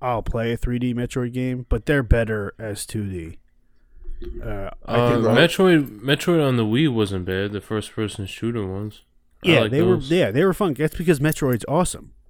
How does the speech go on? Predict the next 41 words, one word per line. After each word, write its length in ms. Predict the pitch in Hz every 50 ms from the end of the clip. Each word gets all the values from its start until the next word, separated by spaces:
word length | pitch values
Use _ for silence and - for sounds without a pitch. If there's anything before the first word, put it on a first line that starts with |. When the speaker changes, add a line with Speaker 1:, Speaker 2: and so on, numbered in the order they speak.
| _ _ _ - - - -
Speaker 1:
It's 160 | - 113 -
got, 180 | - - 135 - -
it's 140 | 139 131 127
just 120 | 151 139
got 140 | - 151 135
an 100 | 123 117
awesome 340 | 123 131 135 127 - 123 107
world. 240 | 113 131 127 107 92
They 60 | 95 98
got 120 | 104 98 -
the 60 | 95
best, 380 | 95 113 110 107 - - - -
they 120 | 113 110 107
got 140 | 113 113
the 60 | 107 101
Speaker 2:
And 60 | 101
Speaker 1:
best 240 | 113 110 110 104 -
Speaker 2:
Samus 100 | - 120
Speaker 1:
enemies. 340 | 113 110 107 104 92 85
Speaker 3:
Yeah, 80 | 107 107
I 40 | 117
Speaker 2:
is 60 | 131 123
Speaker 3:
still 160 | 98 - 165
Speaker 2:
hot, 40 | 160
Speaker 3:
gotta 180 | 156 131 110
Speaker 2:
so 140 | 104 - -
Speaker 3:
play 100 | 117 117 113
Speaker 2:
it's 80 | 101
Speaker 3:
through 140 | - 101 104
Speaker 2:
okay. 120 | 90 95 101
Speaker 3:
Prime. 560 | 104 101 104 110 117 120 107 95 85 82 95 - - - - - - - - - -
Speaker 1:
Yeah, 200 | - 123 117 107 101 101
that 140 | 120 135 147
was, 240 | 143 143 139 120 143
uh, 260 | 135 127 120 120 117 110 - - _ - - - - - - _ _ -
Fred, 240 | - 160 143 127 110
we 120 | 120 131
did 160 | 123 139 131
a 80 | 127 110
top 260 | - 143 131 127 -
five, 500 | - - 131 123 120 123 127 139 135 -